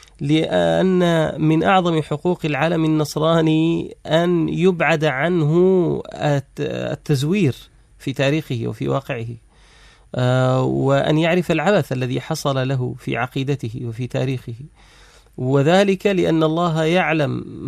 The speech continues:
مقدار تأثير العالم النصراني على المستوى العالمي. آه، فإن العالم الآن يكادون أن يكونوا تابعين في الجملة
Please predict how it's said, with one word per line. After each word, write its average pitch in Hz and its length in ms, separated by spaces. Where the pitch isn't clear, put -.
مقدار 147 400
تأثير 170 420
العالم 165 420
النصراني 123 500
على 117 180
المستوى 123 480
العالمي. 117 460
آه، 135 140
فإن 143 560
العالم 147 760
الآن 180 460
يكادون 175 540
أن 170 80
يكونوا 180 340
تابعين 147 840
في - 120
الجملة 143 400